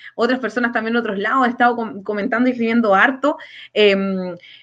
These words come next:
y si se diera posibilidad o desafío a lo mejor de hacer alguna serie de capítulos de previsión social.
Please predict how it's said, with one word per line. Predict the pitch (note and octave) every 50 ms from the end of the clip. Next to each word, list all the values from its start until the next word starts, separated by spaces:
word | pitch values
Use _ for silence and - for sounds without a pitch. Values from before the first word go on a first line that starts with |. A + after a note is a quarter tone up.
| _ _
y | A3+ A3+
si | A#3+ - B3
se | B3 - B3+
diera | C4 D4+ E4+
posibilidad | E4 E4 - - C4 C4 C4 C#4 D4 D4+ D#4+ D4+
o | C#4
desafío | A#3+ C4+ C4 - - C4 C4+ C4 C#4+
a | C#4+
lo | C4+
mejor | A#3+ A3 A3+ - C4+ C4+
de | C4 C4
hacer | B3+ - C4+ C4 C4
alguna | - A3+ A3 A3 B3 B3+ A#3+
serie | - C4+ C4 C4
de | B3+ B3+
capítulos | A#3+ G3 F#3+ A3+ A#3+ C4+ C4 C#4
de | C4 B3
previsión | A#3 A3 G#3+ G#3+ G#3+ - A3+ G#3+
social. | C4 C#4 C4+ - G3 E3 -